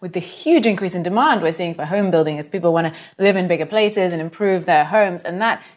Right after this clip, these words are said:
you know, creates a potential problem, not just for that industry, but the economy. So twenty-one cents overall was the, uh, uptick in hourly earnings in construction,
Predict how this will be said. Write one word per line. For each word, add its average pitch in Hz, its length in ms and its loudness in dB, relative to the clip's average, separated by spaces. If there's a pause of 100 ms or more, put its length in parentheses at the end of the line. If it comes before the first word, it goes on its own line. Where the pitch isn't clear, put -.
(320)
you 247 60 -2
know, 160 140 -2
creates 214 320 2
a 202 40 -4
potential 208 320 -4
problem, 185 360 0
not 175 120 -4
just 185 160 -10
for 185 60 -8
that 180 180 2
industry, 190 360 -2
but 175 120 -4
the 180 80 0
economy. 180 600 0
So 208 180 2 (220)
twenty-one 254 440 0
cents 208 240 0
overall 208 460 4
was 196 180 -2
the, 180 220 -4
uh, - 320 2
uptick 185 240 -6
in 175 80 -4
hourly 175 380 0
earnings 190 400 0
in 175 100 -10
construction, 214 560 -6